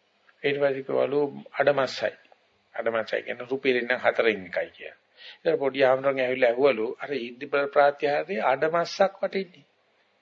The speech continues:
සත විසිපහක වැඩේ නේ වතුරෙන් උඩින් ඇවිදලා ලබන ලාභෙ. ඉතින් පොඩක් ලහිටියන පාරුවේ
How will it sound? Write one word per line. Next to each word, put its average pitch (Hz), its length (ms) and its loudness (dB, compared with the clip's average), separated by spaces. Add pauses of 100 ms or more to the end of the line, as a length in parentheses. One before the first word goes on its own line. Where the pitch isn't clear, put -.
(1120)
සත - 160 -2
විසිපහක 127 500 4
වැඩේ 147 340 4
නේ 190 160 0
වතුරෙන් 135 360 2
උඩින් 160 220 -6
ඇවිදලා 143 320 0
ලබන 123 260 0
ලාභෙ. 170 340 2
ඉතින් 185 200 -10
පොඩක් 117 300 2
ලහිටියන 139 460 0
පාරුවේ 123 340 4